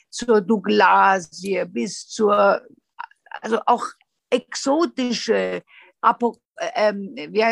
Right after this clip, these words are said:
Eukalyptus und ich weiß nicht was alles. Also haben die Forstleute rausgesucht, Bäume, die natürlich bei uns in den heimischen Wäldern auch eine Chance haben zu wachsen. Haben wir einen ganzen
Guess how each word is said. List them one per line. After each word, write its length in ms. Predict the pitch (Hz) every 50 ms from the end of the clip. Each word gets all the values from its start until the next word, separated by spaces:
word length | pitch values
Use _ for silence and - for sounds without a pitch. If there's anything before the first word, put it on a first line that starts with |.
| 220
Eukalyptus 760 | - 233 240 240 - 240 226 226 233 - - _ - 233 208
und 120 | 214 233 233
ich 100 | 220 208
weiß 260 | 254 247 254 220 208
nicht 120 | 214 208
was 180 | 220 247 220 - -
alles. 260 | - 247 269 247 214
Also 260 | - - 185 - 185
haben 140 | 180 190 190
die 100 | 185 175
Forstleute 640 | - 190 165 190 190 - - - 139 147 - - 139
rausgesucht, 800 | - 135 139 139 143 - - - 156 139 147 156 185 190 - - _ _ _ - _
Bäume, 360 | - 151 160 170 175 175 165
die 100 | 143 160
natürlich 580 | 160 160 165 - - 165 165 151 - - - - _ _ _ _ _ _ _ _ _ _ -
bei 180 | 151 151 -
uns 280 | - - 202 190 - -
in 100 | 160 156
den 240 | 147 143 143 156 151
heimischen 440 | 190 202 196 175 156 - - 143
Wäldern 340 | 139 151 160 165 165 156 123
auch 180 | - 139 127 -
eine 280 | - 120 117 131 -
Chance 480 | - - - - 139 110 104 - - -
haben 300 | - - - - - -
zu 200 | - - - -
wachsen. 560 | - 82 - - - - - - - 80 - _ _ _ _ _ _ _ _ _ _ _ _ _ _ - _ -
Haben 180 | - - 208
wir 80 | 208 185
einen 120 | 170 175
ganzen 480 | 165 202 220 247 185 - - 196 180